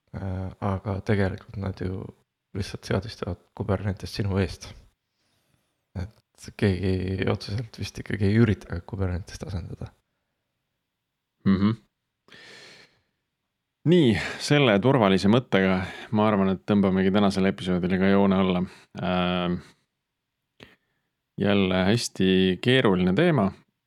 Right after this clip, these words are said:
Speaker 2: äh, aga usun, et, äh, et me kõik saime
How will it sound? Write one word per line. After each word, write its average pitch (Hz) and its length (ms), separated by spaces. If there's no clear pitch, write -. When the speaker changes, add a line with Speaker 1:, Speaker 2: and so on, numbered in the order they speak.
Speaker 2:
äh, 82 200
aga 90 580
usun, 92 400
et, - 340
äh, 185 520
et - 60
me 92 100
kõik 98 220
saime 92 540